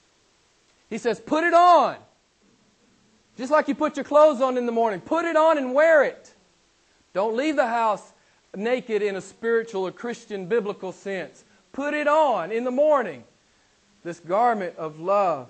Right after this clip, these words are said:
He says, "Wear love. It's your basic all-purpose garment. Wear it every day." Wear it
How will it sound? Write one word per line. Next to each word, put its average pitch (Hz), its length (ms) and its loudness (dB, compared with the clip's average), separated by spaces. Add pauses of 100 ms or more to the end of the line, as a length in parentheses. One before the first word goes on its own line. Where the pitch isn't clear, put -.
(120)
He 165 80 -14
says, 202 340 -6 (340)
"Wear 254 320 6
love. 233 380 0
It's 220 180 -8
your 202 120 -2
basic 240 680 -4
all-purpose 202 680 -4
garment. 180 500 -4
Wear 196 300 -4
it 190 40 -6
every 165 260 -8
day." 135 200 -14 (1160)
Wear 156 300 -2
it 156 180 -12